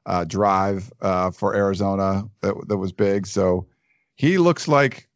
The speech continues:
you know, he can be a difference maker. Maybe it takes him a little while at the, the lower weight. You know, he's thirty pounds lighter than what he was before, but, um, you know, he looked pretty good. I, they, they got after Grant Gunnell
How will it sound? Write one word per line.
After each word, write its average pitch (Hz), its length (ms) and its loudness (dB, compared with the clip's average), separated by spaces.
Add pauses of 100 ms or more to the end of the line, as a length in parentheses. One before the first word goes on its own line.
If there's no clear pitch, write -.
you 107 100 0
know, 101 180 2
he 110 120 0
can 107 180 0
be 107 140 2
a 98 40 0
difference 98 360 -2
maker. 98 460 0
Maybe 107 240 2
it 131 100 0
takes 120 180 0
him 127 60 -4
a 127 60 2
little 123 160 4
while 113 360 4 (120)
at 107 160 -4
the, 101 240 -2 (160)
the 107 80 -4
lower 104 320 2
weight. 101 340 0 (140)
You 98 80 -2
know, 92 80 0
he's 95 100 -4
thirty 98 260 -4
pounds 98 320 -2
lighter 98 280 0
than 95 140 -6
what 98 100 -2
he 95 40 -4
was 98 200 -2
before, 101 400 0
but, 92 260 -2 (480)
um, 87 580 -2 (440)
you 95 80 -2
know, 82 240 -2 (120)
he 113 120 0
looked 135 180 2
pretty 123 160 2
good. 104 380 2 (400)
I, 131 160 -2 (840)
they, 180 200 0 (220)
they 156 180 2
got 196 180 4
after 190 260 2
Grant 143 320 0
Gunnell 120 460 0